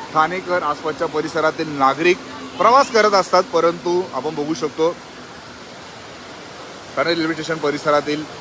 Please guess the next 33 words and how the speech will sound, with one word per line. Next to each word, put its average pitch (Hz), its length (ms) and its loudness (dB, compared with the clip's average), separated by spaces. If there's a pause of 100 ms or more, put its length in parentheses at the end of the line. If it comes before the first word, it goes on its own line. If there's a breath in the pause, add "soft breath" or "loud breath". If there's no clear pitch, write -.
(140)
पत्र्यांचं 196 500 4
काम 170 320 6
जे 165 100 4
आहे 160 160 6
ते 175 60 4
अद्याप 156 360 6 (420)
पूर्ण 196 240 4
झालेलं 175 400 6
नाहीये. 160 400 4
आपल्याला 151 360 4
माहिती 143 260 -2
आहे 156 100 0
गेल्या 143 200 2
वर्षी 143 300 0 (280)
प्लॅटफॉर्म 156 320 0
क्रमांक 156 420 2
पाच 160 320 6
आणि 147 160 -2
सहाच्या 147 540 2 (300)
रुंदीकरणाचं 185 840 4 (420)
काम 190 240 6
जे 185 80 4
आहे 165 140 6
ते 165 260 0
रेल्वे 147 260 0
विभागाने 143 380 0
हाती 135 260 -4
घेण्यात 147 260 -2
आलेलं 139 220 0
आणि 160 200 -4 (360)
रेल्वे 151 260 2
विभागाच्या 156 460 4
या 151 280 8